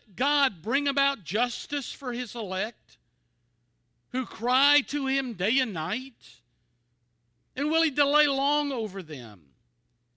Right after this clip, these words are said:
I tell you that he will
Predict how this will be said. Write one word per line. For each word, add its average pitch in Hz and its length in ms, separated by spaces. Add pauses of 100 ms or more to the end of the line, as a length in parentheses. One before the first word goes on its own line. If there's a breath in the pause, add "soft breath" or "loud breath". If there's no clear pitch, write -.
(200)
I 202 180
tell 277 280
you 302 160
that 285 180
he 294 200
will 247 1000